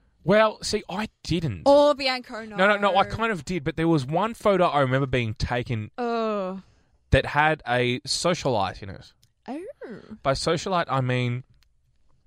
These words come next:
Speaker 1: a member of their family might have been quite well known around the traps
Speaker 2: I know
Speaker 1: around here.
Speaker 2: exactly who you're talking about without even saying.
Speaker 1: I don't
Speaker 2: Yep.
Speaker 1: think you do, but anyway, I will tell you off air shortly. So I was photoed in the
Speaker 2: Photoed. <laughs>
Speaker 1: I was photographed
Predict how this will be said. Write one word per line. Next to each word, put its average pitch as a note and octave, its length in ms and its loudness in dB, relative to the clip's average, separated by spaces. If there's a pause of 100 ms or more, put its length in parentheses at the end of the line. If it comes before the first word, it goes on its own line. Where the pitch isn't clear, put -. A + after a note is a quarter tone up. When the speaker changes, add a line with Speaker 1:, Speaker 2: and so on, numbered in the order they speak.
(360)
Speaker 1:
a A2+ 80 -6
member A2+ 240 0
of G2 120 -4
their G2+ 120 -6
family G2+ 300 -6
might G2+ 160 -6
have G2 60 -6
been G2+ 180 -8
quite - 300 -6
well A2 140 -4
known A2+ 160 -4
around A2+ 220 -4
the A2 60 -8
traps - 300 -8
Speaker 2:
I C#3 80 -2
know C3+ 80 -2
Speaker 1:
around B2+ 60 -2
here. C3 80 -4
Speaker 2:
exactly F3+ 260 -4
who F3 100 -8
you're D#3 100 -8
talking D#3+ 260 -12
about D#3 160 -14
without D3+ 260 -12
even D3+ 160 -16
saying. F3 340 -16
Speaker 1:
I G#2 60 -6
don't G2 140 -4
Speaker 2:
Yep. G2 120 -2
Speaker 1:
think - 120 -16
you F#2+ 60 -14
do, A#2+ 180 -4
but A#2+ 140 -2
anyway, C#3+ 480 -4 (200)
I G#2+ 140 -4
will G2+ 140 -4
tell B2+ 160 -6
you B2 160 -4
off A#2 160 -8
air F3+ 340 -8
shortly. F#3+ 580 -12 (720)
So E3+ 200 2
I F3 140 4
was F3 180 2
photoed F#3 680 0 (320)
in C3+ 340 -4 (400)
the A#3+ 100 0
Speaker 2:
Photoed. - 460 0 (1300)
<laughs> - 0 -
Speaker 1:
I D3+ 120 -12
was C3 100 -18
photographed C#3 920 -4